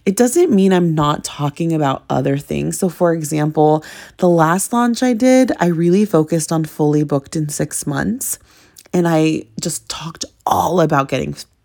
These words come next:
fully booked in six months. This time around, I'm gonna be talking a lot more about marketing and content marketing and the differences between building an audience and actually converting an audience.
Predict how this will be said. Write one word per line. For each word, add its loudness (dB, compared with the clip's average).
fully 0
booked -4
in -4
six -8
months. -10
This 2
time 2
around, 2
I'm -6
gonna -2
be -6
talking -6
a 0
lot -2
more -2
about -4
marketing -2
and -2
content -6
marketing -2
and -2
the -2
differences -2
between -4
building -2
an -4
audience -2
and -6
actually -8
converting -6
an -8
audience. -10